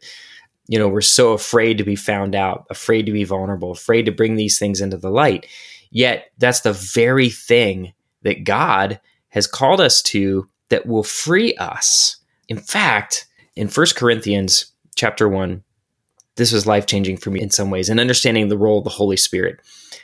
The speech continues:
So Paul describes the Holy Spirit in First Corinthians chapter one. He talks about how the, the wisdom that he's teaching with is wisdom from the Spirit,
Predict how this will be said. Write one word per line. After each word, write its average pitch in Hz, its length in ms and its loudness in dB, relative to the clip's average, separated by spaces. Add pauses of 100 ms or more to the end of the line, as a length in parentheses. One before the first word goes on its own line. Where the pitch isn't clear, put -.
So 104 180 2
Paul 156 320 0
describes 110 640 2
the 101 80 -2
Holy 101 260 0
Spirit 98 460 -2
in 101 80 -10
First - 260 0
Corinthians 95 340 -4
chapter 95 340 0
one. 92 280 -4 (300)
He 135 100 -8
talks 127 240 -2
about 113 220 0
how 107 520 0
the, 101 240 -2
the 104 160 -2
wisdom 110 360 2
that 92 120 -2
he's 101 220 -2
teaching 98 440 -2
with 95 180 -2
is 95 120 -4
wisdom 104 320 0
from 95 180 -6
the 92 60 -4
Spirit, - 540 0